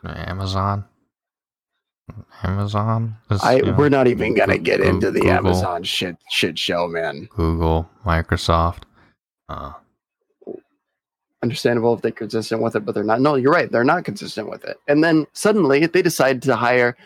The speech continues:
Speaker 2: their chief compliance officer is currently somebody who authorized the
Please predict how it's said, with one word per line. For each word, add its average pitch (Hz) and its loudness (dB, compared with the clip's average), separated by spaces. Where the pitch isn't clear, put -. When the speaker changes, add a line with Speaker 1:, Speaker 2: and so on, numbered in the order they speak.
Speaker 2:
their 104 0
chief - -2
compliance 127 2
officer 101 -2
is 110 -2
currently 156 0
somebody 117 -4
who 120 -2
authorized 120 0
the - -20